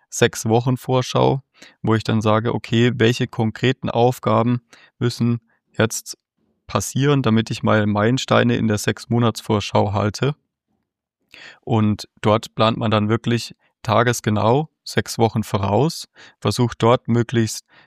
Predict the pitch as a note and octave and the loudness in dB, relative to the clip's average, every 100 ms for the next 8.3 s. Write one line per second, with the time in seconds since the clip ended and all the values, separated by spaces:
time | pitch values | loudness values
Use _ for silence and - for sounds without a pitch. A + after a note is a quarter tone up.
0 | _ _ - - A#2 C3+ B2 - C3 - | _ _ -4 0 2 2 -2 -2 -2 0
1 | B2 A#2 A2+ - G#2 - G#2 A2+ C#3+ A2 | 2 2 0 -2 -2 0 0 0 0 0
2 | A2+ G#2+ G#2+ - G2+ - - - - B2+ | 0 0 -2 -4 -8 -4 -4 -2 -2 0
3 | C3 A2+ A2+ A2+ - G#2 G2+ G2+ G2+ G#2+ | 0 -2 0 -2 0 0 -2 -4 -2 -2
4 | - C3+ C3 - _ - - - - D3 | -2 -4 -4 -6 _ -20 -20 -14 -6 -4
5 | - G#2+ - - C3+ - B2 B2 A#2 A2 | 0 0 0 -4 -4 0 2 2 2 0
6 | A2+ A2 - - - - G#2+ A2+ - B2 | 0 -2 -4 -12 -12 -2 0 0 -2 -4
7 | B2 - - - - - _ _ _ A#2 | -4 -6 -16 -20 -20 -20 _ _ _ -4
8 | G#2+ - | -4 -6